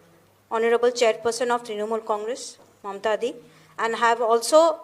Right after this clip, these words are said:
got my resignation letter for the Rajya Sabha, which I'm going to give on Monday.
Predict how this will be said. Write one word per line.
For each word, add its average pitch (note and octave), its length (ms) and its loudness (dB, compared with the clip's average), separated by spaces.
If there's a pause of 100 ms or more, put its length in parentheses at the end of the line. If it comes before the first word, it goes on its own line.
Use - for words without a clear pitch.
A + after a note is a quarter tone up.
(760)
got B3+ 260 6
my B3+ 360 2 (120)
resignation C4+ 600 2
letter A#3+ 240 2
for C4 200 0
the A#3+ 180 2
Rajya G#3+ 360 0
Sabha, B3 280 0 (140)
which A3+ 180 -2
I'm A#3 180 0
going A#3 160 -4
to B3 80 2
give G#3 180 -2
on A3 160 -2
Monday. G3 340 -6